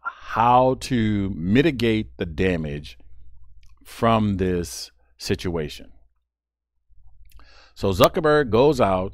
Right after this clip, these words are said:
hits all of the favorite, um, um,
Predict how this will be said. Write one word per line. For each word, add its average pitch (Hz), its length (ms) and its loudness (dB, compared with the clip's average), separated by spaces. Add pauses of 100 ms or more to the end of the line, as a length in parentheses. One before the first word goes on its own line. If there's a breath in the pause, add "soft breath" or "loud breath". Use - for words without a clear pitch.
(100)
hits - 240 -4
all 123 180 0
of 117 80 -2
the 104 140 -4
favorite, 110 840 0 (540 soft breath)
um, 87 560 -6 (420)
um, 67 540 -18